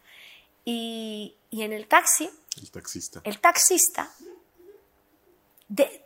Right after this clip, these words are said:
Speaker 1: out of the blue, así completamente, fu-, así, empieza.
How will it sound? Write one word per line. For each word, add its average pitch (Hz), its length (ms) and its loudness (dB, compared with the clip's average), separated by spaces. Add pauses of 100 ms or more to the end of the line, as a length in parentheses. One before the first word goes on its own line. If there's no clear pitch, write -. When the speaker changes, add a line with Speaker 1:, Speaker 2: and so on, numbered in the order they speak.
Speaker 1:
out 349 260 12
of 359 160 10
the 302 80 8
blue, 269 320 4
así 269 320 4
completamente, 294 1300 10
fu-, - 140 -4 (120)
así, 311 300 6 (960)
empieza. 233 640 -4